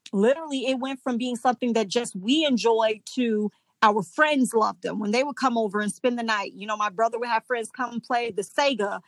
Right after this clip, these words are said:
and the Nintendo, and they always wanted, everybody would call my mom Auntie Vicky.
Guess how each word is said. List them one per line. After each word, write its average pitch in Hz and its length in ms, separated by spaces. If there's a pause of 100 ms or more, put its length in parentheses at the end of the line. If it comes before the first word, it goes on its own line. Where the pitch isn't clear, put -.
(340)
and 220 240
the 220 40
Nintendo, 220 880
and 226 420
they 240 220
always 269 500
wanted, 254 400
everybody 240 380
would 208 100
call 240 120
my 220 60
mom 214 220
Auntie 214 240
Vicky. 202 320